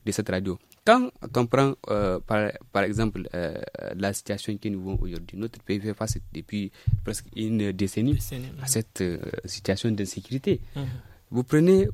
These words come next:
Speaker 1: par exemple au niveau, euh, des régions comme, euh, Tillabéri, Difa, Tawa, ainsi de suite. Mais vous ne pouvez pas,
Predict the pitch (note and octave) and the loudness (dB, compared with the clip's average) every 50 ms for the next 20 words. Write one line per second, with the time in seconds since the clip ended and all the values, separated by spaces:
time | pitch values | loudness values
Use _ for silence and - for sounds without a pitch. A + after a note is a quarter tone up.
0 | - - G#2 G#2+ A2 G#2 A#2 A#2+ A2+ - F#2 F2 E2 D#2 - _ _ _ - _ | 0 0 2 2 2 2 2 2 2 0 -2 -4 -4 -6 -10 _ _ _ -20 _
1 | _ _ _ _ _ _ - - - - G2 G#2 G#2 G#2 A#2 B2 B2+ B2+ B2+ A#2+ | _ _ _ _ _ _ -8 -8 -4 0 2 2 4 6 8 8 8 8 6 4
2 | - - - - - G2 F#2+ F2+ F2 - - - - - - - - - - F2 | 0 -6 -8 -4 -2 -2 0 -2 -4 -4 -6 -6 -6 -8 -10 -10 -8 -6 -6 -4
3 | F2+ F#2 G2 G2 G2+ G#2 G#2 G2 G#2 G#2+ G#2+ G#2 F#2+ - - G#2+ G#2 G2+ G2+ F#2+ | -2 0 0 2 4 4 2 4 4 4 4 4 2 0 0 0 0 0 0 0
4 | F#2 F2+ E2+ D2 C#2+ F2+ - - F#2 F#2 F#2 F#2 F#2 F#2 F#2+ G#2 G2+ F#2+ - - | -2 -4 -4 -6 -8 -10 -8 -4 -2 0 0 0 2 0 0 0 -2 -2 0 -2
5 | - - - G2 G2 - - F#2 F#2 F#2+ - - F#2 - - F#2+ F#2 F#2+ - - | -2 0 -2 -4 -4 -2 0 0 0 0 0 -6 -8 -8 -8 -10 -10 -10 -10 -8
6 | - - - - - - - - - - - _ - - _ _ _ _ - A2 | -6 -6 -6 -6 -6 -12 -14 -18 -20 -20 -20 _ -20 -20 _ _ _ _ 2 6
7 | A#2 B2 A#2+ B2 B2 B2 A#2 - B2 A#2+ A#2+ - D3+ D3+ D#3 D#3+ D#3+ | 6 6 6 6 6 6 6 4 2 2 2 2 2 2 2 0 -4